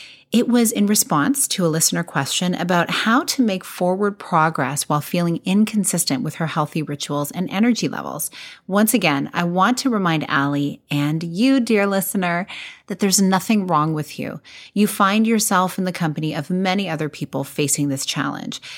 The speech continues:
It's the human journey of growth and development that keeps us on our toes. First, if you can relate, you can celebrate that you're taking notice of something you want to improve in your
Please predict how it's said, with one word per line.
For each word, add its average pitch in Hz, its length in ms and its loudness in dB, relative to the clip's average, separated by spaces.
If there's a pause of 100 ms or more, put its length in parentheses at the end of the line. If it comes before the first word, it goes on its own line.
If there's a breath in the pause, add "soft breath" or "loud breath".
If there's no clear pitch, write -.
(140 loud breath)
It's 170 180 -2
the - 80 0
human 214 440 2
journey 175 340 0
of 147 120 -6
growth 156 380 0
and 165 160 -4
development 147 680 -4
that - 180 -6
keeps - 400 -2
us 208 300 0
on 170 240 2
our 156 220 -2
toes. 170 640 0 (440 loud breath)
First, 185 840 -2
if 170 140 -4
you 185 80 -2
can 208 160 2
relate, 214 580 -2 (280 soft breath)
you 190 140 0
can 214 160 2
celebrate 208 680 0
that - 160 -8
you're 180 100 -4
taking 190 600 -2
notice 214 580 0
of - 160 -6
something 208 480 2
you 240 100 4
want 160 360 -2
to - 120 -8
improve 160 460 -4
in 151 80 0
your 135 140 -4